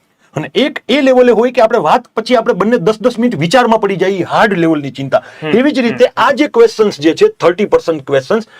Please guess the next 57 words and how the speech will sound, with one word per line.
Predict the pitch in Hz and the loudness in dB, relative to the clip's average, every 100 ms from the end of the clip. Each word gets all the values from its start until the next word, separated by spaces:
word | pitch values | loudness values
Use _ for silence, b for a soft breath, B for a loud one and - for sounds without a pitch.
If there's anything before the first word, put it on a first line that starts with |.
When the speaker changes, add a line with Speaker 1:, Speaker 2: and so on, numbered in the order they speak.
| B B - | B B -4
Speaker 1:
એ | 247 | 2
એવા | 226 277 | 4 4
હતા | 226 226 | 2 0
કે | 262 | -2
જે | 226 254 | -2 -2
વિદ્યાર્થી | 220 175 247 240 | 0 2 2 2
મિત્રોએ | 233 233 233 269 - | -2 0 0 0 -2
ખરેખર | 180 254 - 262 - b b | 0 2 2 -2 -2 b b
મહેનત | 170 185 240 240 | -2 2 0 2
કરી | 254 269 | 0 0
છે | 220 | 0
અને | 294 277 | 2 2
ખરેખર | - 226 262 277 | 0 0 2 2
એને | 247 262 - | 2 2 -2
વાંચવામાં | - 135 139 175 240 247 269 | -8 0 0 0 0 0 0
ફોકસ | 285 - 226 277 - | -2 -2 0 2 0
કર્યું | - 139 110 | -2 -4 -6
છે. | 101 - _ _ _ _ _ _ _ - | -10 -14 _ _ _ _ _ _ _ 0
એવા | 208 | 2
વિદ્યાર્થી | 226 196 220 220 | 2 2 0 0
મિત્રોને | 214 196 190 185 214 220 B B - | -2 -2 -2 0 -2 -4 B B -2
આવડી | 165 170 | 0 2
જાય. | 147 143 | -2 -2
અને | 143 | -4
આ | |
દસ | 123 185 - | 0 -2 0
ટકા | 202 190 | -4 -2
પ્રશ્ન | 170 - | -4 -4
એવા | 190 185 | -2 0
હતા | 175 | -2
કે | 165 | -4
સાહેબ, | 190 - - | -6 -10 -6
ફેકલ્ટી | 170 - 202 156 | -2 0 0 -2
નહીં, | 107 | -4
નો | 110 | -10
આવડે. | 95 92 _ | -12 -14 _
આ | - | -8
હકીકત | 127 - 175 226 139 | -6 -4 -4 -4 -2
વાત | 117 - | -4 -4
છે, | 135 131 | -12 -2
ડાયરેક્ટ | 165 285 311 233 | 2 2 2 2
નો | 240 | 2
આવડે, | 196 190 | 2 0
કારણ | 247 | 0
કે | 262 | 2
Speaker 2:
હા, | |
એટલે | 180 240 | 2 2
Speaker 1:
ફેક્ટર | 214 | 2
Speaker 2:
ઈ | 262 | 2
Speaker 1:
જેવા | 269 | 4
હતા. | 247 262 | 4 2
Speaker 2:
ગોતવું | 202 156 | -2 -6
પડે. | - 120 - _ - | -6 -12 -14 _ -10
Speaker 1:
જી | 127 214 | -6 -2
કે | 269 | 2
ટાઇપ | 285 311 | 2 2
અને | 240 | 2